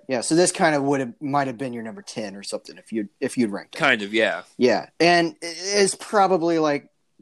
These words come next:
Speaker 1: thirteen or fourteen for me. So it's up there. I love that he doesn't play it simply. Uh, it isn't just this loud, aggressive performance. There are moments where he's more calculating,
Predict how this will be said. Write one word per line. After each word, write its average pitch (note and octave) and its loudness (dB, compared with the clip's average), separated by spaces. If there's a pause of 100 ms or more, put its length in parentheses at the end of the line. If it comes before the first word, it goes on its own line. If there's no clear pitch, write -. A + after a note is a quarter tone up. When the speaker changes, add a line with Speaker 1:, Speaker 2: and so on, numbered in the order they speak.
(160)
Speaker 1:
thirteen B2+ -8
or A#2+ -6
fourteen C3+ -6
for D3 -6
me. D3+ -2
So B2 0
it's C#3+ -2
up C#3 -2
there. D3+ 4 (200)
I C#3+ 4
love C#3 4
that D3 4
he C3 2
doesn't B2 -4
play B2 -2
it G#2+ -6
simply. E3 -4 (480)
Uh, A#2+ 0
it C3 -2
isn't B2 -4
just B2 -2
this C3+ -4
loud, A#2 2
aggressive A2 -8
performance. A2+ -6
There A#2+ 2
are A2 0
moments C3 2
where B2 2
he's A#2 -4
more A#2 -6
calculating, A#2+ -2